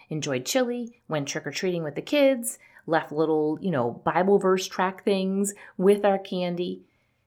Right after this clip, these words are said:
Twenty twenty happens. Well, we won't even go down that whole rabbit hole. However, our governor had said, you know, "Well, I don't know if kids should be trick-or-treating." And <laughs> I was like, "We're going trick-or-treating.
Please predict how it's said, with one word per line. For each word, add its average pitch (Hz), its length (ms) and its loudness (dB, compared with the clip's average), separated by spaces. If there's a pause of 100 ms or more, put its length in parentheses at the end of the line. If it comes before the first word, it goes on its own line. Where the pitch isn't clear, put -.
Twenty 294 360 0
twenty 170 280 0
happens. 165 500 -4 (160)
Well, 139 200 -6
we 151 100 -4
won't 160 140 -2
even 156 140 -4
go 143 100 2
down 143 180 -2
that 147 160 -2
whole 139 160 -4
rabbit 123 280 -4
hole. 151 300 0 (320)
However, 208 720 0 (520)
our 262 280 2
governor 151 720 0
had 156 160 -6
said, 156 400 2
you 180 80 -6
know, 151 260 -4
"Well, 262 400 0
I 233 100 0
don't 226 200 0
know 202 280 2
if 202 80 -14
kids 190 240 -6
should 185 140 -8
be 190 300 -4
trick-or-treating." 175 680 -6
And 170 220 -4 (320)
<laughs> - 580 -8
I 262 680 0
was 147 120 4
like, 135 100 2
"We're 156 140 2
going 143 220 4
trick-or-treating. 131 520 -4